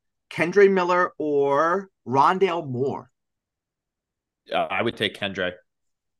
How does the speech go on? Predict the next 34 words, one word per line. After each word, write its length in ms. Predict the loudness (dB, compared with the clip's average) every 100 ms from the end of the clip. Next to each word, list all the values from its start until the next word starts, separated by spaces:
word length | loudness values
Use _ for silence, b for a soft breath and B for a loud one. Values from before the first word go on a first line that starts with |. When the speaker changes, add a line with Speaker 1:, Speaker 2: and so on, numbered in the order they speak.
| _ 0
Speaker 1:
I 160 | 2 2
would 160 | 0
take 200 | -2 -6
Kendre 480 | -4 -4 -2 -2 -4
as 140 | -6 -8
well. 400 | -6 -4 -6 -14 _ _ _ _ _
Kendre 640 | -2 0 2 0 2 0 -2
or 640 | 2 4 4 2 0 -2 -4
Elijah 420 | -2 2 2 0 -4
Mitchell? 420 | -6 -10 -18 -18 _ _ _ _ _ _ _ _ _ -4
Speaker 2:
I 100 | -2
would 100 | -2
take 180 | -2 -4
Eli 300 | -2 -2 -2
Mitchell. 480 | -6 -8 -8 -10 _ _ _ _
Speaker 1:
I 140 | 2 2
would 140 | 0
take 180 | -2 -4
Eli 280 | -2 0 0
Mitchell 360 | 0 -2 -6
because 300 | -2 -2 -2
the, 200 | -2 -2 2
the 160 | 2
upside 300 | 2 2 0
with 140 | 0 -4
Eli 280 | -4 -2
Mitchell 360 | -4 -8 -8 -8
is 60 | -6
that 160 | -6
he's 180 | -4 -4
a 140 | -6 -8 -16
top 340 | -6 -4 -4 _
fifteen 800 | -10 0 0 -2 -6 -4 -2 -4
minimum, 400 | -6 -6 -8